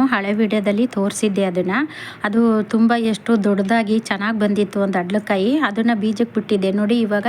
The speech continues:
ಯಾವ ಥರ ಆಗಿದೆ ಅದು, ನಾನ್ ನೋಡೇ ಇಲ್ಲ, ಅದನ್ನ ಗಮನಿಸೇ ಇಲ್ಲ. ಬಟ್ಟೆ ಕಟ್ಟಿ ಬಿಟ್ಟಿದ್ನಲ್ಲ, ಹಂಗಾಗಿ ಅದು ಹಂಗೆ ಬಿಟ್ಬಿಟ್ಟಿದ್ದೀನಿ. ಅದು ಚೆನ್ನಾಗ್ ಹಣ್ಣಾಗ್ಬಿಟ್ಟಿದೆ, ಹಣ್ಣಾಗಿ ಚೆನ್ನಾಗೇ ಬೀಜನೂ ರೆಡಿ ಆಗ್ಬಿಟ್ಟಿದೆ.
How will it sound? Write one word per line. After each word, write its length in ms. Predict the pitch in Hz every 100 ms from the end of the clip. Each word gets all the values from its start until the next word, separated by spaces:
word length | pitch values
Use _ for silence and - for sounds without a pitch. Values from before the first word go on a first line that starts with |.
| 269
ಯಾವ 220 | 202 196
ಥರ 220 | 214 214
ಆಗಿದೆ 300 | 208 202 196
ಅದು, 200 | 196 196 269 - - -
ನಾನ್ 200 | 214 220
ನೋಡೇ 280 | 214 226 247
ಇಲ್ಲ, 140 | 233 226
ಅದನ್ನ 260 | 208 214 214
ಗಮನಿಸೇ 520 | 196 202 220 226 226
ಇಲ್ಲ. 140 | 220 214
ಬಟ್ಟೆ 300 | 190 190 208
ಕಟ್ಟಿ 260 | 214 214 220
ಬಿಟ್ಟಿದ್ನಲ್ಲ, 600 | 208 202 226 202 202 202 220
ಹಂಗಾಗಿ 460 | 202 196 226 226 240
ಅದು 260 | 226 202 285 226 233 - - -
ಹಂಗೆ 260 | 208 247
ಬಿಟ್ಬಿಟ್ಟಿದ್ದೀನಿ. 760 | 247 220 - 240 240 226 226 247
ಅದು 380 | 233 202 247 247 247
ಚೆನ್ನಾಗ್ 460 | 220 202 214 240
ಹಣ್ಣಾಗ್ಬಿಟ್ಟಿದೆ, 720 | 220 214 226 214 220 226 202 190
ಹಣ್ಣಾಗಿ 500 | 190 202 226 240 247
ಚೆನ್ನಾಗೇ 440 | 247 208 208 233 247
ಬೀಜನೂ 480 | 214 226 247 247
ರೆಡಿ 260 | 240 202 214
ಆಗ್ಬಿಟ್ಟಿದೆ. 560 | 226 202 214 208 185